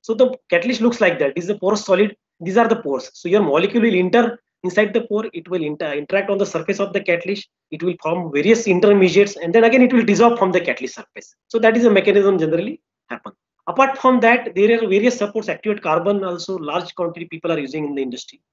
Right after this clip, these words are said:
Then, uh, zirconia, titania, magnesia, these also are explored for the catalyst support.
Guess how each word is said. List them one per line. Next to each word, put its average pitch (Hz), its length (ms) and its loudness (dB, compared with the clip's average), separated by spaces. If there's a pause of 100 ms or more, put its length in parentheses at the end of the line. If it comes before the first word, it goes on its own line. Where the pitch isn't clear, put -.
(160)
Then, 127 260 -4
uh, 120 100 -8
zirconia, 196 680 4 (340)
titania, 185 520 6
magnesia, 165 520 2
these 185 160 -2
also 208 320 0
are 175 180 0
explored 202 320 0
for 156 180 -4
the 233 160 -10 (140)
catalyst 123 300 -8
support. - 260 -20